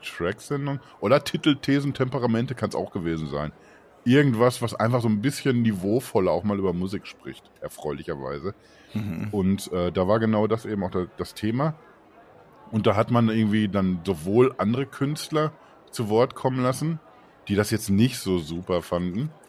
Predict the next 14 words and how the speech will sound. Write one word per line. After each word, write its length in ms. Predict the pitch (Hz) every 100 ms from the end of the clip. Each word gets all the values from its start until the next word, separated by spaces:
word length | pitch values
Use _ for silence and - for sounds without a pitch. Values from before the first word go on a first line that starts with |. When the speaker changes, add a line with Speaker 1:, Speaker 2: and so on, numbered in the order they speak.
| -
Speaker 1:
was 160 | 95 98
er 80 | 92
da 100 | 95
gemacht 340 | 92 92 104
hat, 200 | 143 - - - - - - -
als 240 | - 107 113
auch 140 | 117
ihn 160 | 135 120
selbst 280 | 117 139 101
eben 160 | 85
zu 140 | 87 78
Wort 200 | 78 -
kommen 180 | 73
lassen. 300 | 76 76 78